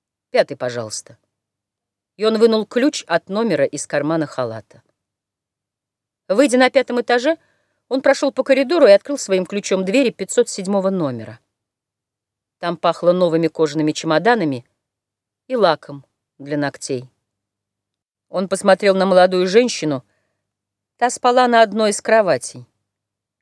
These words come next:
Он подошел к своему чемодану, открыл его и достал из-под груды рубашек и трусов трофейный пистолет.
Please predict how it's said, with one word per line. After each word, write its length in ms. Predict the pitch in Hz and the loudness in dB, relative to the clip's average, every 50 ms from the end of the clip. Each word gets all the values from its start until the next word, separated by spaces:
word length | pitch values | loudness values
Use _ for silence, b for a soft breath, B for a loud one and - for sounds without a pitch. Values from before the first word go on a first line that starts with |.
| _ _ | _ _
Он 120 | 170 185 | -14 -6
подошел 380 | - 208 196 196 202 - 208 190 | -4 2 2 2 2 2 -4 -8
к 60 | - | -8
своему 300 | - - 180 185 190 185 | -4 -2 -2 -2 -2 -4
чемодану, 640 | - - 190 185 180 185 185 233 269 277 220 160 - _ _ _ _ _ _ _ _ _ | -4 -2 0 2 2 4 4 2 2 2 0 -4 -6 _ _ _ _ _ _ _ _ _
открыл 460 | _ 175 - 196 _ - 294 349 339 277 | _ 0 0 0 _ -2 -2 0 0 0
его 260 | 190 170 147 147 151 | -2 -2 -2 0 0
и 60 | 151 | 2
достал 420 | 160 208 226 226 - - 359 330 | 4 4 4 4 0 0 0 0
из-под 340 | 262 220 - - - 180 175 | 0 -2 -8 -6 -4 -4 -4
груды 240 | 180 185 226 214 185 | -2 -2 -2 -2 0
рубашек 480 | 185 196 196 175 240 254 - - - - | 0 0 2 2 2 2 0 -4 -12 -14
и 40 | |
трусов 400 | 156 - 160 156 - - 214 208 | -10 -8 -8 -6 -2 -2 -4 -4
трофейный 600 | - _ - 165 151 147 - - 196 185 175 156 | -4 _ 2 2 2 2 0 -4 -6 -6 -6 -8
пистолет. 720 | - - - - - - 143 120 110 104 107 - _ _ | -8 -10 -14 -16 -10 -8 -8 -8 -8 -10 -16 -20 _ _